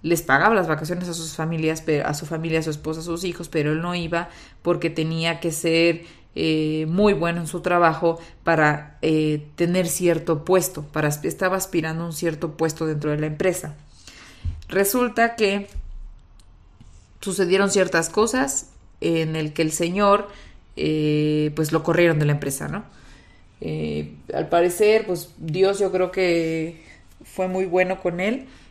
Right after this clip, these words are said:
y, pero no lo vio en su momento. Dijo, "Le entregué mi vida a la empresa, dejé de estar, compartir tiempo con mi familia, todo se lo di a la empresa porque aspiraba a cierto puesto para", bueno, la idea to-, utópica que tiene la,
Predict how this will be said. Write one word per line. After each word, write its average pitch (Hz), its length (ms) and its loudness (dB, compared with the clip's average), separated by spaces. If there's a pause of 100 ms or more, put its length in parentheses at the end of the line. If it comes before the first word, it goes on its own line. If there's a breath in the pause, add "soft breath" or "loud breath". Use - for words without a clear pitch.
(180)
y, 160 380 -4
pero 170 240 4
no 175 140 2
lo 185 120 4
vio 247 200 4
en 185 60 2
su 165 120 -6
momento. 190 360 -2
Dijo, 165 220 0
"Le 165 80 2
entregué 160 360 2
mi 196 140 -2
vida 175 320 0
a 165 40 2
la 170 80 0
empresa, 208 640 0
dejé 170 320 0
de 180 180 2
estar, 170 440 -2
compartir 165 460 -4
tiempo 170 280 -6
con 170 160 -8
mi 175 100 -8
familia, 185 480 -4
todo 185 220 -2
se 185 120 -4
lo 165 120 -2
di 160 100 -2
a - 20 -4
la 160 100 -4
empresa 170 520 -2 (300 loud breath)
porque 151 220 -4
aspiraba 156 440 0
a 175 40 2
cierto 175 420 -2
puesto 190 340 0
para", 151 300 0 (360 loud breath)
bueno, 170 240 4
la 156 140 2
idea 185 240 4
to-, 185 100 0
utópica 175 680 -2
que 156 80 -4
tiene 160 340 -4
la, 156 220 -2